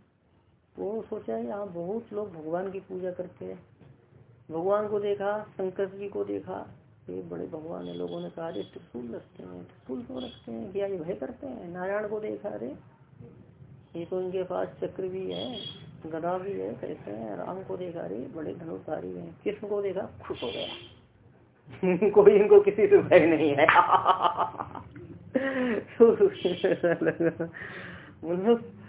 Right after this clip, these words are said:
तो भगवान का जो प्रेमी भक्त है ना, उनको कोई विग्रह, वो अस्त्र कोई उनको अपनी नहीं लगते हैं, <laughs> अच्छे ही लगते हैं। अस्त्र का चिंतन भी बड़ी विपदाओं से रक्षा करता है भगवान भी। <laughs>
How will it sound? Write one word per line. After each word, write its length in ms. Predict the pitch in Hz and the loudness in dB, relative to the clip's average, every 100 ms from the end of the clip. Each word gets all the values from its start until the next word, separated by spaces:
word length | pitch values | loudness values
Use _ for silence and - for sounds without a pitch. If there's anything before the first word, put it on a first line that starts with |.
| - - - | -20 -20 -6
तो 140 | 180 165 170 | -4 -4 -4
भगवान 420 | 165 185 208 240 | 4 6 6 6
का 140 | 240 | 4
जो 300 | 220 233 196 - | 6 4 4 -2
प्रेमी 440 | 156 190 190 254 | 0 4 4 6
भक्त 240 | 190 196 175 | 6 6 4
है 100 | 175 | 4
ना, 260 | 311 - - - - - - - 180 | 4 0 -4 -10 -12 -12 -16 -10 -4
उनको 280 | 185 208 220 | 2 4 6
कोई 160 | 226 | 4
विग्रह, 420 | 180 170 185 208 | 0 0 0 2
वो 360 | 180 185 - - | 2 0 -2 -8
अस्त्र 280 | 185 185 214 | -6 -2 0
कोई 220 | 202 208 | 2 4
उनको 220 | 196 185 214 | 2 2 2
अपनी 300 | 180 240 247 | 2 0 2
नहीं 220 | - 156 | 2 2
लगते 360 | 180 - 180 | 0 2 6
हैं, 1600 | 190 180 180 180 190 190 180 190 185 175 175 180 175 - 175 175 | 8 10 10 10 8 10 8 8 8 6 4 2 0 0 -2 2
<laughs> 0 | |
अच्छे 400 | 170 - - - | 2 2 -2 -2
ही 120 | - | 0
लगते 420 | 160 151 - 170 | -2 -4 -2 -2
हैं। 200 | 165 165 - - 180 196 214 214 180 - - - 165 208 | 0 -4 -10 -12 -8 -6 -6 -8 -10 -14 -20 -20 -10 -2
अस्त्र 300 | 190 180 190 | 0 0 -2
का 100 | 185 | -2
चिंतन 360 | 180 180 180 190 | -2 -4 -4 -4
भी 180 | 190 214 | -2 -2
बड़ी 220 | 185 180 | -2 -2
विपदाओं 400 | 170 - 170 170 | -6 -4 -4 -2
से 120 | 170 | -4
रक्षा 280 | 156 - 160 | -6 -4 -6
करता 300 | 170 165 175 | -6 -8 -8
है 80 | 175 | -6
भगवान 320 | 175 175 170 | -8 -10 -10
भी। 1700 | 180 - - _ 160 165 156 - _ - - - 139 - - 147 | -12 -16 -20 _ -20 -20 -20 -20 _ -16 -16 -14 -4 2 2 0
<laughs> 80 | 160 | -4